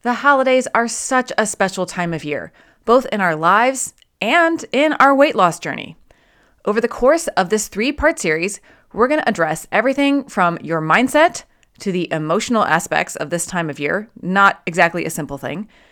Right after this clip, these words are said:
to handling family stuff, and, of course, practical tips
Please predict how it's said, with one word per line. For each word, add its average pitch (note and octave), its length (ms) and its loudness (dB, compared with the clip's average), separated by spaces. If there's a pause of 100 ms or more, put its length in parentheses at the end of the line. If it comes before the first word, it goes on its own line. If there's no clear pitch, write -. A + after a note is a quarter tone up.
(320)
to - 100 -14
handling F#3 440 -2
family B3 380 2
stuff, C#4 420 2 (460)
and, A#3+ 460 2 (100)
of G#3 140 -2
course, F3+ 440 0 (120)
practical B3+ 400 4
tips G#3 340 0